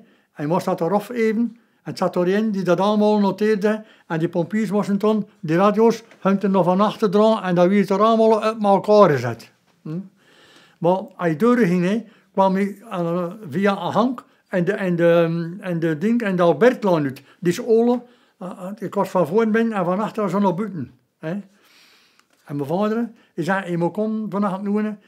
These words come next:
Hij zei, "En onze radio meebrengen, hè." Hij zei, "Je moet direct hunter naar van achter gaan. Ga maken dat je weer kan meedoen naar huis."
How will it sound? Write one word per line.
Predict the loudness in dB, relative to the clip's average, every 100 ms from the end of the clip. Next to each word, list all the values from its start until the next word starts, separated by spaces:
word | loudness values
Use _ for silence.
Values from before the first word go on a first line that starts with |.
| _ -8
Hij | -2
zei, | -2 -2 -6
"En | -4
onze | -2 0 0
radio | 0 0 0
meebrengen, | 0 0 0 0 0
hè." | -2 -4
Hij | -6
zei, | -4 -4 -4
"Je | -4
moet | -2 -2
direct | -2 -4 -4
hunter | -6 -4 -4
naar | -2 -2
van | -4
achter | -6 -8 -6
gaan. | -4 -4 -8 _
Ga | -4 -2
maken | -2 -2
dat | -2
je | -2
weer | 0 0
kan | 0 0
meedoen | 0 0 0
naar | -2
huis." | -4 -10 -18